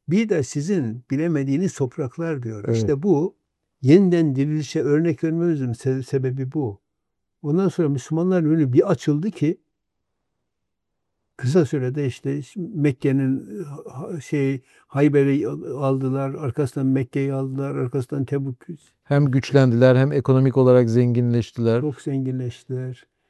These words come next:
Speaker 1: Tabii o, o, o, o ayetler de var. Tüm ma-,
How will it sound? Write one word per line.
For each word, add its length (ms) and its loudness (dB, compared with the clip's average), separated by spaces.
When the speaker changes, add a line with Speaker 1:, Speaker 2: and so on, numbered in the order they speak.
Speaker 1:
Tabii 220 -6
o, 40 -4
o, 440 -4
o, 200 -4
o 80 -8
ayetler 520 -2
de 120 -4
var. 140 -4
Tüm 200 -4
ma-, 160 -10